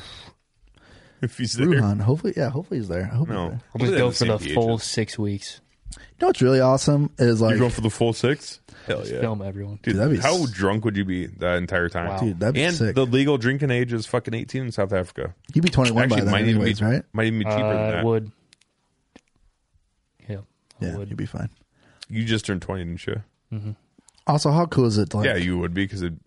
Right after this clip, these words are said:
Speaker 3: Yep.
Speaker 1: be
Speaker 3: Yep.
Speaker 1: Yeah.
Speaker 3: Mm-hmm. We'd be good.
Speaker 1: Mm-hmm.
Speaker 2: Before you rudely interrupted me. I'm just kidding.
Speaker 1: What'd you say?
Speaker 2: <laughs> I said, how cool would it, how cool is it, like,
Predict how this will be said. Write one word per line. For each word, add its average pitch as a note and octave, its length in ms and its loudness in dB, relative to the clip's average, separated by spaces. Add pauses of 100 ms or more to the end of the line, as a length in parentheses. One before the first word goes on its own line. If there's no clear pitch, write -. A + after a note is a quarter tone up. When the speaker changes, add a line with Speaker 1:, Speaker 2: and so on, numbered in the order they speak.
(100)
Speaker 3:
Yep. G#2+ 140 -2
Speaker 1:
be F2 320 -2 (200)
Speaker 3:
Yep. G#2+ 200 -8 (600)
Speaker 1:
Yeah. F2+ 200 -8 (340)
Speaker 3:
Mm-hmm. A2+ 200 -12 (960)
We'd A#2 140 -6
be A2 100 -6
good. A2+ 260 -16 (640)
Speaker 1:
Mm-hmm. F2+ 240 -6 (1000)
Speaker 2:
Before - 260 -2
you F#2+ 80 2
rudely F2+ 240 0
interrupted F2 480 -6
me. - 60 -12 (100)
I'm - 60 -20
just - 140 -16
kidding. - 220 -10
Speaker 1:
What'd A#2+ 240 -6
you - 80 -6
say? - 80 2
Speaker 2:
<laughs> - 0 -
I C3 80 4 (220)
said, - 180 0
how D3 120 2
cool C3 180 2
would C3 140 4
it, - 100 -2
how B2+ 200 4
cool C#3 140 4
is C3 60 4
it, A2 100 4
like, G#2 280 0